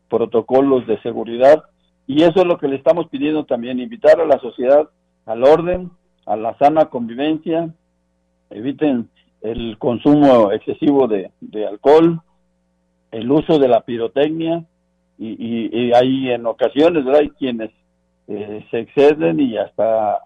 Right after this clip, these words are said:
sacan el arma que tienen guardada en su propio domicilio y hacen detonaciones al aire, y pues todo, toda arma que es disparada en su momento va, va a regresar esa ojiva y, y puede generar daños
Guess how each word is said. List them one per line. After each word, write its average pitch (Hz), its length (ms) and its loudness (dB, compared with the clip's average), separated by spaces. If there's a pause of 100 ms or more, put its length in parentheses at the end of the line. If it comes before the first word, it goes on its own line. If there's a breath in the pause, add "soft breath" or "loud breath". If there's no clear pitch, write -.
(100)
sacan 127 380 0
el 110 140 -2
arma 127 320 2
que 110 100 -8
tienen 127 480 -2 (300)
guardada 113 640 2
en 123 100 -6
su - 140 -18
propio 127 320 -6
domicilio 131 500 -6
y 120 80 0
hacen 120 280 -2
detonaciones 104 760 -4
al 110 140 2
aire, 156 340 4 (440)
y 104 200 -10
pues - 240 -14 (100)
todo, 127 440 6
toda 127 280 6
arma 135 500 0
que 120 120 -8
es 131 80 -10
disparada 131 540 2
en 127 80 -10
su 117 120 -14
momento 123 420 -12
va, 120 240 -2
va 117 520 0
a 107 280 -6
regresar 110 480 -4
esa 131 200 0
ojiva 147 420 0
y, - 140 -6 (320)
y 101 80 -10
puede 127 320 0
generar 113 440 0
daños 117 400 0